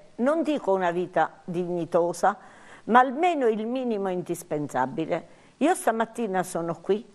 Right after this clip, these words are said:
perché stamattina è una delle mattinate, io ho diciotto ore settimanali. Intanto mi devono spiegare tutti quanti perché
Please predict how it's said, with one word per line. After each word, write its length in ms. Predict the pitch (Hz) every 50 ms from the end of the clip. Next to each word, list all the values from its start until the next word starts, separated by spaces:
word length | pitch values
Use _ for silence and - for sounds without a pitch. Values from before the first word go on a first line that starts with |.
| - - -
perché 260 | 185 175 - - 233
stamattina 680 | - - 220 262 262 262 262 - - 277 277 247 214 175
è 120 | 151 202
una 280 | 214 226 247 208 180 170
delle 300 | 165 170 165 165 175 175
mattinate, 640 | 185 185 180 - - 220 180 165 147 147 - 196
io 120 | 226 262 277
ho 40 |
diciotto 520 | 220 190 220 202 - 233 240 - - 180 160
ore 140 | 165 160 151
settimanali. 760 | - - 165 - - 160 135 143 135 120 120 139 127 139 156 156 - - - - - _ - - - - - - _ _ _ _ _ - -
Intanto 500 | 202 226 247 247 311 359 339 330 285 247
mi 120 | 220 208
devono 320 | 175 208 202 196 202 208 196
spiegare 520 | - - 208 208 202 202 214 208 196 185
tutti 300 | - - 208 - - 208
quanti 400 | 196 - 226 240 240 226 - 196
perché 640 | - - - 220 208 - - - 240 220 180 - -